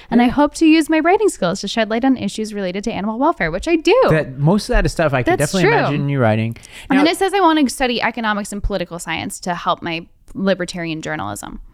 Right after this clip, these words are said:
Speaker 2: Yeah, I think, like, I think where people are gonna use this immediately is, like, I have a friend who is, like, writing, like, "How do I send a certain kind of letter to my landlord?" or whatever. The,
Speaker 1: Yeah.
Speaker 2: I think for that kind of stuff, this
Speaker 1: It's,
Speaker 2: stuff is gonna
Speaker 1: that
Speaker 2: be
Speaker 1: is
Speaker 2: automatically
Speaker 1: helpful.
Speaker 2: useful.
Speaker 1: It is helpful. Like, you sometimes need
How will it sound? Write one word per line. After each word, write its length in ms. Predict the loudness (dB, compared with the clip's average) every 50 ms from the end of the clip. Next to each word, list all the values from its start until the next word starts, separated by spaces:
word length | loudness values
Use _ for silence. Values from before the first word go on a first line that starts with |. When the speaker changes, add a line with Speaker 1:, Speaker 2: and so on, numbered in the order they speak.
| _ -2
Speaker 2:
Yeah, 320 | 0 2 2 4 2 2 2
I 60 | 2
think, 160 | 2 0 0
like, 160 | 0 -2 0 2
I 60 | 2
think 200 | 2 2 2 0
where 80 | 0 0
people 200 | 0 2 2 2
are 40 | 2
gonna 140 | 2 2 2
use 180 | 2 2 2
this 140 | 0 -2 -4
immediately 720 | -4 -4 -2 0 0 2 2 2 0 0 -2 -2 -2 -2 -2
is, 180 | -4 -4 -4
like, 100 | -2 0
I 60 | 2
have 180 | 2 2 0 -2
a 60 | -6
friend 320 | -6 -2 0 0 0 0 0
who 120 | 0 0
is, 120 | -2 -2 -2
like, 360 | -2 -2 -2 -4 -6 -8 -8 -10 -10 -20 -20 -20 _ -20 -20 -20 -12 -4
writing, 560 | 0 2 4 4 4 2 0 0 0 -2 -2
like, 140 | -4 -6 -6
"How 220 | -6 -4 0 2
do 120 | 2 4 4
I 80 | 2
send 300 | 0 0 -2 -2 -2 -2
a 40 | -2
certain 280 | -2 -4 -4 -4 -6 -6
kind 200 | -6 -4 -4 -2
of 80 | -2 -2
letter 240 | -2 -2 -2 -2
to 80 | -2 -4
my 120 | -4 -6
landlord?" 720 | -6 -8 -6 -4 -4 -2 -2 -2 -2 -2 0 0 0 0 0
or 40 | 0
whatever. 280 | 0 2 0 0 0 0
The, 140 | 0 2
Speaker 1:
Yeah. 280 | 2 2 2 2 2 2
Speaker 2:
I 20 | 0 -2
think 100 | -4 -4
for 80 | -2 0
that 200 | 0 0 -2 -2
kind 160 | -6 -8 -8
of 60 | -6
stuff, 180 | -6 -6 -4 -2
this 120 | 0 2
Speaker 1:
It's, 60 | 2 2
Speaker 2:
stuff 160 | 0 -2 -4
is 120 | -8 -8
gonna 140 | -4 0 0
Speaker 1:
that 80 | 2 2
Speaker 2:
be 60 | 2
Speaker 1:
is 80 | 2 2
Speaker 2:
automatically 380 | 2 2 2 0 -2 -2 -2 -2
Speaker 1:
helpful. 140 | -2 -2 -4
Speaker 2:
useful. 420 | -6 -6 -6 -4 -4 -4 -4 -6 -8 _
Speaker 1:
It 120 | 0 2 2
is 140 | 2 2 0
helpful. 300 | -2 -2 -2 -2 -2 -2
Like, 180 | -2 -4 -6 -4
you 180 | -2 0 0
sometimes 540 | 0 0 -2 -2 0 0 2 0 0 0 -2
need 420 | -2 -2 -2 -4 -6 -6 -8 -10